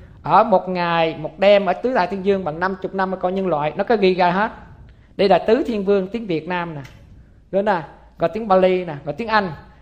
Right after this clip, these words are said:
Rồi nó chia ra bốn vị vua, một, một, có tên mỗi vị vua, một vua cai quản bốn hướng, là tứ đại thiên vương. Bức tranh này nó có nói rõ. Cái kế tiếp nữa là Toa Tinh Xá, là cõi trời Đao Lợi, mà chúng ta gọi là Ngọc Hoàng Thượng Đế,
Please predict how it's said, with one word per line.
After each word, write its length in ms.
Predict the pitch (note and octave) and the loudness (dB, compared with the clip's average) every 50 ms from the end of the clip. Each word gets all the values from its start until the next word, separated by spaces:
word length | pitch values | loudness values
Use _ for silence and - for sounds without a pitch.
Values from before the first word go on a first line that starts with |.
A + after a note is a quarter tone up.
| _ _ - | _ _ -2
Rồi 100 | E3 E3 | -2 0
nó 100 | G3 A3 | -2 -2
chia 300 | A3 - A#3 A3+ A3+ A3 | -4 -2 2 4 4 4
ra 160 | G#3+ G#3+ G3+ | 6 4 4
bốn 360 | G3 G#3 G#3 B3 E4 G4 A4 D4 | 2 0 -2 -2 -2 -2 -2 -2
vị 240 | F#3+ F#3 F#3 G3+ | -2 -2 -2 0
vua, 220 | G#3+ A3 G#3+ G#3 G#3 G#3+ - - - - - - - | 0 0 0 0 -2 -4 -10 -18 -20 -20 -20 -16 -10
một, 240 | D#3+ D#3 D#3 D#3 D3 | -6 -6 -6 -4 -4
một, 300 | D#3 C#3+ D#3 - - - | -4 -4 -4 -4 -2 -2
có 80 | A3 A#3 | -2 0
tên 280 | A3+ A3+ G#3+ G#3 G3 | 4 4 4 4 4
mỗi 220 | F3+ D#3 F3 G#3 A3+ | 0 -2 -4 -4 -2
vị 160 | G3+ F#3 F3+ | -4 -4 -4
vua, 300 | D#3+ F3+ G3 G3 F#3+ E3+ - - - - - - - | -2 -2 -2 -2 -4 -6 -8 -16 -20 -20 -20 -16 -14
một 100 | C#3+ D3 - | -10 -4 0
vua 200 | G#3 G3+ G3 F#3 F#3+ | 0 2 2 0 0
cai 180 | - F#3+ F#3+ F#3+ | 2 2 2 2
quản 260 | E3+ D#3 D3+ F3+ G3+ | 2 0 -4 -4 -6
bốn 180 | A#3 A#3 A#3 A3+ | -8 -8 -6 -4
hướng, 260 | F#3+ B3+ B3+ C#4+ G4+ - - - - - - - _ _ _ _ - | 0 2 2 2 0 -2 -12 -18 -20 -20 -20 -20 _ _ _ _ -8
là 80 | - | -6
tứ 180 | D3 D3+ G#3 A#3 | -2 0 0 0
đại 200 | F#3 - D3+ D#3 | 0 -2 -4 -4
thiên 200 | F#3 F#3+ F3+ E3 | -6 -6 -6 -4
vương. 300 | F3+ F#3 F3+ E3 D3 C3+ - | -4 -2 -2 -4 -6 -8 -10
Bức 200 | F#3 G3 F#3+ - | -10 -10 -6 -4
tranh 180 | F#3 E3 D#3+ D3+ | -4 -4 -4 -6
này 100 | C#3+ C3 | -8 -8
nó 100 | C#3+ D3 | -10 -8
có 160 | - F3 F3+ | -6 -6 -6
nói 140 | F3+ F3+ F3+ | -6 -6 -8
rõ. 260 | D3+ B2+ B2 A2+ D#3 D3 - _ _ _ _ _ _ _ _ - | -8 -10 -14 -16 -18 -20 -20 _ _ _ _ _ _ _ _ -8
Cái 100 | - E3+ | -6 -2
kế 120 | - A#3 | 0 0
tiếp 280 | B3 B3 D4 D4+ - - | 0 0 -2 -6 -4 -2
nữa 120 | G3+ G#3 | 0 2
là 100 | A3+ G3+ | 2 2
Toa 380 | F#3 - - F#3+ G3+ G3+ G3+ G3+ | 0 0 0 2 2 4 4 2
Tinh 240 | G3+ - G#3 G#3 F#3+ | 0 -2 -4 -4 -4
Xá, 340 | - - A#3 B3+ - E3+ - - - | -2 0 0 0 0 -2 -6 -10 -12
là 100 | C#3+ D3 | -14 -10
cõi 180 | D3 - D#3+ - | -6 -6 -6 -4
trời 220 | - F3 D#3+ D3+ | -2 0 0 2
Đao 220 | D#3 F3 F#3+ F#3+ | 2 4 4 4
Lợi, 340 | F#3 E3+ D3+ D3 D#3 E3+ F3+ - - - - - _ - | 2 2 0 0 0 0 -2 -6 -12 -20 -20 -20 _ -6
mà 100 | D3+ E3 | -6 -6
chúng 180 | A3+ A3+ A3 - | -6 -6 -6 0
ta 180 | - F#3+ F3+ | 2 2 2
gọi 160 | F3 E3+ E3+ | 2 2 2
là 80 | E3+ D#3+ | 2 2
Ngọc 300 | D3+ D#3+ D#3 E3 D#3+ - | 0 0 0 0 0 0
Hoàng 260 | D3+ D#3+ E3 D#3 D#3+ D3+ | -2 -4 -4 -4 -4 -6
Thượng 200 | D#3+ E3 F3 F#3+ | -6 -4 0 2
Đế, 340 | G3+ G#3 A3 A#3+ C#4 G#4 | 2 4 4 2 0 -2